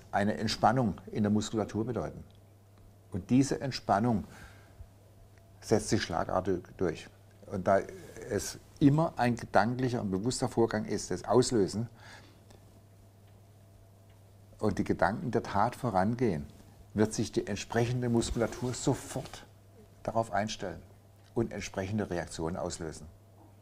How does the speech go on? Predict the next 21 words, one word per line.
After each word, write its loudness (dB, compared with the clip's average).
Und -4
diese 2
Reaktionen 2
sind -2
leider 4
nicht 0
so, 4
dass -2
ich -6
eben 4
im, -6
im 0
Zie-, -2
im, -4
im, -2
im, -4
im, -4
im, -10
auf -2
meinem 2
Schu-, -4